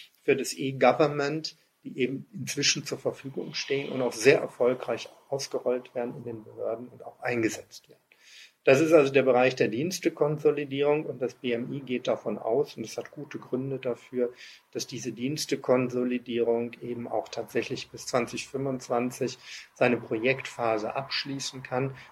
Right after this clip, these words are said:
und dann eben auch das Wesentliche erreicht hat, was erreicht werden soll.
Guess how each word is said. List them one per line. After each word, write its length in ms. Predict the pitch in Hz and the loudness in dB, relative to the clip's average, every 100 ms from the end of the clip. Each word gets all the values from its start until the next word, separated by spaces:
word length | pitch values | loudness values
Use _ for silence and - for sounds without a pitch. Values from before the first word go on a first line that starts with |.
| - | -12
und 100 | 117 | -6
dann 220 | 113 117 | -6 -4
eben 180 | 113 127 | -4 -4
auch 140 | 117 | -4
das 240 | - 120 107 | -4 -6 4
Wesentliche 500 | 117 123 120 120 - | 4 4 -2 -4 -2
erreicht 580 | - 104 107 113 120 - | 0 2 2 2 2 2
hat, 280 | 120 120 - - - | 2 2 -12 -20 -14
was 160 | 117 - | -6 -2
erreicht 400 | 117 113 110 - | 2 2 0 -4
werden 280 | 107 110 | -4 -4
soll. 280 | 101 107 98 | -6 -4 -4